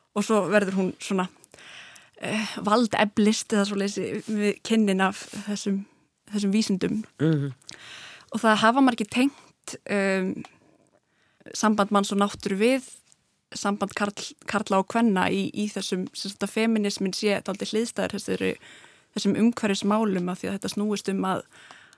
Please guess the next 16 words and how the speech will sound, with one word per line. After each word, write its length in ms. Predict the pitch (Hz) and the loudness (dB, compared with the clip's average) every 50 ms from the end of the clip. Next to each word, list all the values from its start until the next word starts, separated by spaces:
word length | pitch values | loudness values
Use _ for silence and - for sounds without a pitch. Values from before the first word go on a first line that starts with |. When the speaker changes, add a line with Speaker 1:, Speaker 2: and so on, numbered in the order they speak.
| _ _ | _ _
Speaker 1:
kollvarpa, 920 | - - 233 233 - - - 214 208 196 - - - 185 170 - - - - - _ _ | -2 0 0 0 0 -2 -2 0 0 0 -2 -2 -2 0 0 -2 -2 -6 -12 -20 _ _
um, 420 | - 220 214 214 - - - - - - - _ _ _ _ - - | -10 -8 -6 -6 -6 -8 -8 -10 -12 -16 -20 _ _ _ _ -20 -20
þessum 320 | - - - 202 - 196 185 | -12 -8 -8 -4 -2 2 4
valdastrúktúr. 720 | 196 220 233 - 226 - - 196 180 - - - 131 - | 4 2 2 0 -4 -4 -4 -6 -6 -6 -8 -10 -10 -6
Speaker 2:
Mm. 440 | - 160 190 185 151 135 131 131 131 131 | 0 2 2 4 4 2 0 -4 -6 -4
Speaker 1:
Að 160 | - - 202 | -4 -2 0
það 140 | - 196 196 | 0 -2 0
sé 160 | - 202 185 175 | 0 0 2 6
Speaker 2:
Hugsa 680 | - 226 220 - - - - - - - 220 220 214 - - | 8 8 8 6 2 -2 -2 2 4 4 4 4 2 0 0
öðruvísi, 840 | - 214 269 277 262 214 147 135 120 120 113 - - - 113 107 | 4 6 8 8 8 6 6 4 2 0 0 -2 -2 -2 -2 0
Speaker 1:
Já. 160 | 107 233 220 | 2 2 4
Speaker 2:
setja 400 | 185 196 202 220 220 - - 226 | 6 6 6 6 4 2 2 2
hlutina, 600 | 226 - 208 220 226 226 - - 214 214 214 220 214 214 - - - - | 2 4 6 6 6 6 4 4 4 6 6 4 2 2 -4 -12 -20 -6
hnika 540 | - - 202 226 240 247 240 - - 247 233 226 | 2 6 8 8 8 8 6 2 2 0 0 0
til 420 | - - - 233 233 233 233 214 | 0 4 6 8 8 8 6 2
stöðu 800 | - - - - - - 233 240 262 277 277 226 196 226 208 196 | -2 -6 -8 -8 0 4 6 8 8 8 6 6 6 6 4 4